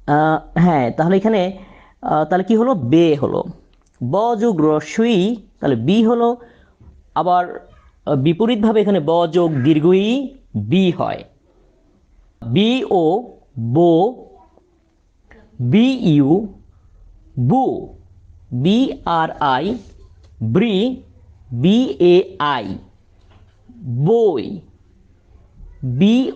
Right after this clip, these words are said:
ও ইউ তাহলে কি হলো? বউ হলো এখানে, রাইট? আহ, তাহলে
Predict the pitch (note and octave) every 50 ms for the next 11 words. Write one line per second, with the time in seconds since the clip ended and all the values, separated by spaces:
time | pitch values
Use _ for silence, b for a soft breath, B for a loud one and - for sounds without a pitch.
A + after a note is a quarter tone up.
0 | - - G3 F#3+ F#3+ G#3 B3 C#4+ - - - - - - - _ _ _ _ -
1 | A3+ C4 C4+ A3 C3 F2+ - - - - _ _ - D#3 D#3+ D#3+ G#3+ A3 A3 B3
2 | C4 D4 D4 B B B B B B B B B _ G3 - - - C#3 D#3+ C#3
3 | C3+ D3+ G#3+ C4 C#4+ D4 C#4 B3+ G#3 D#3+ D#3 C#3 C3 B2+ A#2+ A#2 - B2+ A#2+ A#2
4 | A#2 - E3 - - _ _ _ _ - C#4 - G3+ - - - - B B B
5 | B B B B B B B B B - D#3+ D#3+ D#3+ D#3 E3 E3+ - - G#3+ B3
6 | C#4+ C4 G#3+ F#3+ A3 B3+ G4+